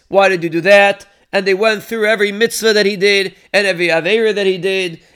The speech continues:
and every aveira that he did has a katega, Rachmana litzlan, someone, a malach, that's talking negative about the Chofetz Chaim.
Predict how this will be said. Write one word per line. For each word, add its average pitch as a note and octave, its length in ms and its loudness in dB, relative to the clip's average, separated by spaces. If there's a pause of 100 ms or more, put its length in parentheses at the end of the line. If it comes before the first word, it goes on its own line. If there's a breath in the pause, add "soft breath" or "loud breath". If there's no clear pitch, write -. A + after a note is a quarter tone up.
and F3 120 -4
every G#3+ 220 0
aveira G3+ 500 0
that F#3+ 120 -2
he F3+ 100 0
did F#3 420 -2 (140)
has F3+ 240 -2
a F3 80 -6
katega, G#3 720 -2
Rachmana G3+ 280 -6
litzlan, F#3+ 640 -2 (160 soft breath)
someone, F#3+ 420 -4
a F3 60 -6
malach, F#3+ 400 -2
that's E3 160 -8
talking E3 400 -8
negative A#3 340 -2
about G#3 260 -2
the G3 60 -12
Chofetz F#3+ 320 -4
Chaim. F#3 440 -2